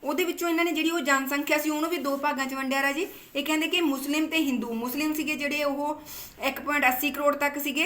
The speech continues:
ਤੇ ਜਿਹੜੇ ਹਿੰਦੂ ਸੀਗੇ ਉਹ ਇੱਕ ਪੁਆਇੰਟ ਤੀਹ ਕਰੋੜ ਤੱਕ ਸੀਗੇ, ਠੀਕ ਹੈ ਨਾ? ਤੇ ਇੱਧਰੋਂ ਜਿਹੜੀ ਸੀਗੀ ਇਹਦੇ ਵਿੱਚੋਂ ਮੁਸਲਿਮ ਸਿਰਫ ਦਸ, ਉੱਨੀ, ਅਹ, ਨੱਬੇ ਲੱਖ ਤੱਕ ਸੀ ਰਾਜੇ,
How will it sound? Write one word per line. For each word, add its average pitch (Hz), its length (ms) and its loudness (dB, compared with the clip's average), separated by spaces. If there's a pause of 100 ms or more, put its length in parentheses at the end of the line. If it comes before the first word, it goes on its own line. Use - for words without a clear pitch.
(220)
ਤੇ 262 60 -4
ਜਿਹੜੇ 277 200 2
ਹਿੰਦੂ 277 320 -2
ਸੀਗੇ 285 240 -2
ਉਹ 294 140 2
ਇੱਕ 269 120 -2
ਪੁਆਇੰਟ 277 240 -2
ਤੀਹ 302 240 0
ਕਰੋੜ 254 260 0
ਤੱਕ 196 200 -2
ਸੀਗੇ, 180 280 -6
ਠੀਕ 220 180 -6
ਹੈ 302 60 4
ਨਾ? 392 80 2 (440)
ਤੇ 330 80 -4
ਇੱਧਰੋਂ 330 400 -2
ਜਿਹੜੀ 330 280 0
ਸੀਗੀ 302 160 -2
ਇਹਦੇ 311 140 0
ਵਿੱਚੋਂ 311 220 -2
ਮੁਸਲਿਮ 277 400 0
ਸਿਰਫ 311 280 2
ਦਸ, 226 340 6
ਉੱਨੀ, 302 520 4
ਅਹ, 240 220 0
ਨੱਬੇ 247 300 2
ਲੱਖ 320 220 4
ਤੱਕ 285 220 2
ਸੀ 285 140 -2
ਰਾਜੇ, 285 320 4